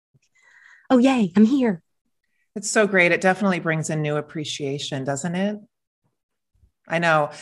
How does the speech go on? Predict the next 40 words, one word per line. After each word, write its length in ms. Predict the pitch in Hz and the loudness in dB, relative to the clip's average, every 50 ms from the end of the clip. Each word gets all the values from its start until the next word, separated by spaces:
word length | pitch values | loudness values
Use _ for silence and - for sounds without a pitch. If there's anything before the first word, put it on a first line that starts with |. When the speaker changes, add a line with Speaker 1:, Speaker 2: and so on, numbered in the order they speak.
| - - - | -10 -2 0
Speaker 2:
I've 140 | 196 196 196 | 0 2 2
talked 220 | 233 220 214 214 | 2 2 2 2
to 100 | 220 202 | 2 2
a 20 | |
lot 160 | 185 185 180 180 | 4 4 4 4
of 100 | 180 - | 2 0
friends, 680 | - 185 170 160 160 160 165 160 156 - - - - - | 0 0 0 0 0 -2 -4 -6 -8 -8 -10 -10 -8 -6
you 80 | 175 | -4
know, 160 | 160 156 139 | -2 -2 -2
before 600 | 139 139 170 - - 190 160 151 156 156 151 151 147 | -2 -4 -8 -8 -6 -2 0 2 4 4 4 4 2
or 180 | 143 143 139 | 2 0 2
right 160 | 143 147 147 143 | 2 2 2 4
after 320 | 143 139 143 - - 143 | 2 0 0 -2 -6 -6
their 160 | 135 143 135 | -4 -4 -6
first 640 | 123 - - 143 135 135 - - - - - - _ | -6 -4 -4 -4 -4 -4 -6 -10 -12 -12 -14 -18 _
trip 360 | - - - 156 139 - - - | -12 -6 -2 -2 -2 -2 -4 -8
since, 600 | - - 160 139 135 139 - - - - - - _ _ _ _ _ _ _ _ _ - - - _ _ _ _ _ - | -10 -8 -6 -6 -6 -6 -8 -8 -10 -10 -12 -14 _ _ _ _ _ _ _ _ _ -20 -20 -20 _ _ _ _ _ -4
uh, 300 | 165 151 147 143 143 143 156 | -2 0 2 2 2 2 2
March 480 | 165 151 143 - - - - 202 - | 2 2 2 0 -2 -6 -8 -8 -10
twenty 320 | - - - 160 151 147 147 | -10 -6 -2 -2 0 0 -2
twenty, 500 | - 185 156 147 147 143 143 147 156 - | -2 -2 -2 0 0 -2 -4 -4 -4 -4
you 80 | 165 | -2
know, 300 | 165 156 151 147 147 147 | 0 0 2 2 2 0
and 420 | 147 131 156 156 160 151 143 139 - - - - 233 - - - - _ _ _ _ _ - | 0 -2 -2 -2 -2 -2 -4 -6 -10 -10 -6 -4 -4 -4 -4 -8 -18 _ _ _ _ _ 2
everybody 540 | 175 180 180 208 202 180 180 160 156 147 139 | 2 4 4 4 4 4 4 4 2 2 0
feels 320 | - - 170 156 151 - | -2 -2 -2 -2 -2 -2
the 80 | - 160 | -4 -6
same 300 | - - 165 151 147 147 | -6 -4 -4 -4 -2 -2
way, 160 | 143 143 139 | -2 -2 -2
just 280 | 123 - 147 - - - | -4 -6 -8 -8 -6 -4
so 160 | - 170 165 | -2 -2 -2
grateful, 440 | 156 160 160 156 147 - - 156 151 | 0 0 0 0 0 -2 -4 -4 -4
kind 240 | - - 175 170 165 | -4 -4 -4 -4 -4
of 60 | 160 | -6
surreal, 520 | - - - 147 143 147 147 147 147 147 | -6 -8 -6 -4 -2 0 0 0 0 0
can't 220 | 147 - 160 131 - | -2 -6 -10 -8 -6
believe 240 | 156 151 147 135 | -6 -6 -6 -6
it's 140 | 139 139 - | -8 -12 -12
happening. 640 | - 151 139 135 135 151 147 147 147 143 143 147 - - | -10 -8 -8 -8 -8 -8 -8 -8 -8 -8 -8 -10 -6 -4
And, 320 | 156 151 151 147 147 143 | -4 -2 -2 -4 -8 -12